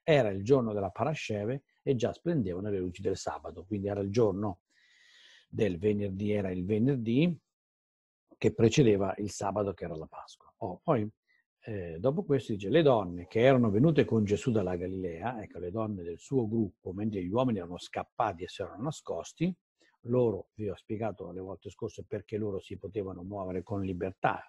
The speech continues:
in un certo senso, perché le donne contavano poco, quindi non, nessun, nessuno le avrebbe infastidite. Seguivano Giuseppe, Giuseppe d'Arimatea,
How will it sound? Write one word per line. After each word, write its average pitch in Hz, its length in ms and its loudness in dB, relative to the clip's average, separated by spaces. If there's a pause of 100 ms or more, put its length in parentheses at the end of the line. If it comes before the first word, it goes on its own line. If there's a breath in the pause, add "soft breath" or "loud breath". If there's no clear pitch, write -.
in 95 60 -8
un 87 100 -8
certo 90 280 -12
senso, 98 360 -4
perché 101 440 -6 (420 soft breath)
le 107 100 -4
donne 104 260 -2
contavano 95 500 -2
poco, 104 420 0
quindi 92 280 -6
non, 92 260 -6
nessun, 95 540 -6 (960 soft breath)
nessuno 117 420 -2
le 110 80 2
avrebbe 101 320 0
infastidite. 101 640 -2
Seguivano 151 540 6
Giuseppe, 120 680 2
Giuseppe 101 560 -4
d'Arimatea, 95 600 -4